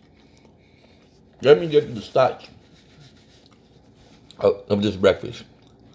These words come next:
and explain to you how this meal,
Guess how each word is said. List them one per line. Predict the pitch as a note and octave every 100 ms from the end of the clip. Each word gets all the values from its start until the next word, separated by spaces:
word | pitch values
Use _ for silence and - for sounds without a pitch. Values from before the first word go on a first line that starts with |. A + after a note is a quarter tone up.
| _ - - - - -
and | G#2+
explain | G#2+ - D#3+ E3
to |
you | A2+ G#2+
how | C#3 C#3 D3+ - _ _ _ _ _ _ _ _ _ - _ - _ _ _ - - A2
this | G#2+ B2+ A#2+ - - -
meal, | - B2+ A#2+ G2+